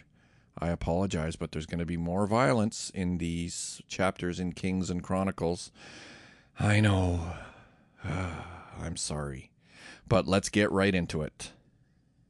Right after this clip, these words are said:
Second Kings, chapter ten.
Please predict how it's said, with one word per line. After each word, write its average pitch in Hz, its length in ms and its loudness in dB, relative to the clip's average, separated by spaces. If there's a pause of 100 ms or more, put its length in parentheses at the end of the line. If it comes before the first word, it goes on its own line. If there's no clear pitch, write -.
(1300)
Second 143 420 2
Kings, 76 580 6 (380)
chapter 92 440 4
ten. 64 360 -2